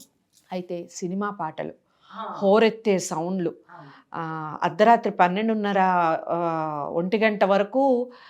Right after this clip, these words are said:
Speaker 2: ఆ.
Speaker 1: అది పోనీ భక్తి పాటలు అన్నా కానీ ఒక రకమైన ముక్తి వస్తుంది.
Speaker 2: అవును.
Speaker 1: అయిన అవి కాకుండా అసలు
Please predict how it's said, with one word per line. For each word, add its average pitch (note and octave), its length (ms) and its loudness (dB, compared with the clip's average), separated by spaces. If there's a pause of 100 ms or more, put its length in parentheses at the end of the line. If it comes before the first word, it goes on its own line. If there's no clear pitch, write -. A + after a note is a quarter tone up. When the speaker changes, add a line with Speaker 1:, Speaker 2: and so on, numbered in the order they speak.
Speaker 2:
ఆ. - 100 -20
Speaker 1:
అది F#3+ 240 0
పోనీ B3 320 2
భక్తి G3 320 -4
పాటలు C4 340 8
అన్నా B3 260 4
కానీ B3 220 2
ఒక A3+ 160 4
రకమైన B3 340 4
ముక్తి A#3+ 300 -2
వస్తుంది. E3+ 500 0 (140)
Speaker 2:
అవును. - 440 -4
Speaker 1:
అయిన A#3 240 4 (200)
అవి F#3 220 6
కాకుండా A#3 800 6 (340)
అసలు F3+ 640 2